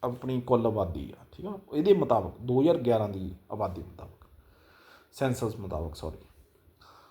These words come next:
ਤਾਂ ਜੀ ਨੇ ਦੋ ਹਜ਼ਾਰ ਇੱਕੀ ਵਾਲੀ ਜਿਹੜੀ ਸੈਂਸਸ ਆ, ਉਹ ਅਜੇ ਤੱਕ ਹੋਈ ਨਹੀਂ, ਠੀਕ ਆ। ਤੇ ਪੰਜਾਬ ਸਾਹਿਤ, ਪੰਜਾਬੀ ਸਾਹਿਤ ਦਾ ਸ਼ੇਕਸਪੀਅਰ ਕਿਸ ਨੂੰ ਕਿਹਾ ਜਾਂਦਾ ਵਾ ਜੀ? ਬਹੁਤ, ਬਹੁਤ, ਬਹੁਤ ਇੰਪੋਰਟੈਂਟ ਕੁਐਸਚਨ ਆ ਜੀ।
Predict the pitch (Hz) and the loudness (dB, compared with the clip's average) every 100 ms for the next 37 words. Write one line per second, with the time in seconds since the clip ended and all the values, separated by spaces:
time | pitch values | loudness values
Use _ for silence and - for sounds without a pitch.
0 | _ - 151 170 185 180 160 160 160 185 | _ 2 4 6 4 4 2 6 8 8
1 | 170 - - 196 202 208 214 196 175 170 | 6 2 6 10 10 8 2 0 -2 0
2 | 180 190 190 180 147 151 165 120 95 87 | 4 6 6 6 4 2 0 -4 -4 -6
3 | 87 135 190 - _ - 139 170 156 156 | -6 -6 -8 -10 _ -10 -4 2 8 10
4 | 180 202 202 160 156 180 196 196 202 196 | 10 8 2 4 4 4 6 8 6 4
5 | - - - - - _ 160 156 156 175 | -6 -18 -20 -20 -20 _ 4 6 6 4
6 | 220 180 147 170 165 147 156 170 170 151 | 2 6 8 6 4 8 8 8 4 0
7 | 147 - 175 175 180 165 143 156 156 147 | 0 -4 2 2 2 -2 -4 -4 -4 2
8 | 110 104 92 87 80 71 95 104 139 180 | 2 2 -2 -4 -6 -6 -8 2 8 8
9 | 208 190 135 143 175 175 131 139 160 156 | 8 2 4 6 6 4 4 6 6 4
10 | 139 131 135 131 127 131 135 131 156 | 0 0 -2 -2 -2 -2 -2 -2 -2